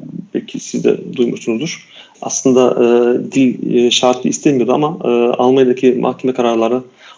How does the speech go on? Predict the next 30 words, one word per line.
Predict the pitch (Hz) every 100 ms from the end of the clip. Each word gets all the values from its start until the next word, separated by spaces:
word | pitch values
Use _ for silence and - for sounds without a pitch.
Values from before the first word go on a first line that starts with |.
| _ -
e, | 113 117 113 117 113 - -
bakarak, | 123 127 160 - _ _ _ _ 123
e, | 123 120 117 113 113
Türkleri | - 123 - 143 147
şöyle | - 147 139
bir |
şart | 117 117 110
koydum. | - 110 160 170 - - - _ -
E, | 120 113 110
en | 135
azından, | 165 156 147 147 151
e, | - - 120 120 120 120 - 117
bir | 139
yıl | 151 151 139
boyunca | 131 139 139 120 127
resmi | 127 120 - 143
bir |
şekilde, | 123 127 123 113 139 - -
e, | 117 117 120 113 - _ -
denemeleri | 127 123 123 117
gerekir. | 107 - - -
Yani | 123 110 110
üç, | - - - -
üçer | 104 131 127
kez, | 131 127 - _ _ _ _ -
yani | - 113
bir | 127
yılda | 120 123
üç | 127 -
kez | 120 110 -